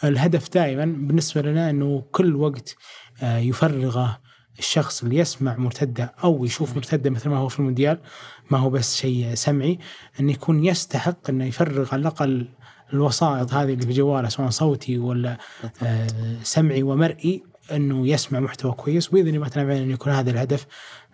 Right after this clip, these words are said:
Speaker 1: اللي، آه، خلينا نقول وصلنا له بإذن الله تعالى معنا،
Speaker 2: مم.
Speaker 1: وجاي إن شاء الله على الدوري
Speaker 2: صحيح.
Speaker 1: السعودي.
Speaker 2: تتذكر رأيك أنت دائمًا أقول لك أبو سعود،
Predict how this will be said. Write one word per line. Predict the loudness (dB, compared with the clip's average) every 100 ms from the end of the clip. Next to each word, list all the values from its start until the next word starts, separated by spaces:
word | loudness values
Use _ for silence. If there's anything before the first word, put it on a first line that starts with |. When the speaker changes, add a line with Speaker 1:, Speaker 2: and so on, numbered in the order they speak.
| -4
Speaker 1:
اللي، | 0 0 0 -2 -4 -12 -20 -8
آه، | -2 -2 -2
خلينا | -4 -2 0
نقول | 0 0 -2 -6 -12 _ _ -2
وصلنا | 0 2 2 2 0
له |
بإذن | 0 0 0
الله | -2
تعالى | -4
معنا، | -2 0 -2 -4 -18 -20 -16 -4
Speaker 2:
مم. | 0
Speaker 1:
وجاي | 2 2
إن | 2
شاء | 0
الله | -2 -2
على |
الدوري | -2 -2
Speaker 2:
صحيح. | -2 -2
Speaker 1:
السعودي. | -4 -6 -6
Speaker 2:
تتذكر | 0 2 2 2 0 2
رأيك | 2 2 -4
أنت | -6 0
دائمًا | 0 2 2 2
أقول | 0 0 -2
لك | -6
أبو | -8
سعود، | -8 -6 -8